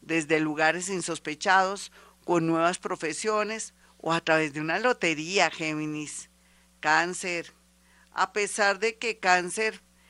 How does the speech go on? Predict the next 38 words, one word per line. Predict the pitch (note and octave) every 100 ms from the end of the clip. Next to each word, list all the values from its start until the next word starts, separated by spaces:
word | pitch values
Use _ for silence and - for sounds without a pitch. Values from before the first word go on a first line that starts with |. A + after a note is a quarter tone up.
| _ _ -
hoy | G3 F#3+ G3
está | G#3 - G#3 G3 -
de | - G3 G3
una | G3+ C#4+ D#4+ D#3+
depre, | D3 D#3 D#3 D3 E3
porque | - G3 - F#3
siente | - G3 F#3+ F#3 G#3+
que | - G#3+ F3 - - - _
todo | B3+ D4+ E4
lo | D#4+ -
que | G#3+ F#3+
hizo, | G#3+ A#3 - A3
lo | F#3+ -
que | F3
luchó, | E3+ E3+ - G#3 G3+
lo | G3 G3
que | -
educó, | F3 E3+ E3+ - F#3+ F#3+ G3
lo | F#3+ F3+
que | - E3+ D#3 _ - - - -
quiso | F#3+ G#3 A#3+
que | A3 F3
fuera | F3 E3+
su | F#3+ G#3+
vida, | F3+ F3 F3+
no | F3+ F3+ F#3 G3+ G#3 - _ - -
hay | F3 F3
ni | F3+ G3
siquiera | F#3 - E3+
un | E3 F3+
asomo | F3+ - F3+ F3 F#3 F3 - - - _
de | D#3 E3
muestra | E3 E3+ F3+ F#3+
de | F#3 F3+
después | E3 - E3+ D#3
de | F3+
tanto | F#3 F#3 F3 F#3+
esfuerzo. | - G3 F3+ - G#3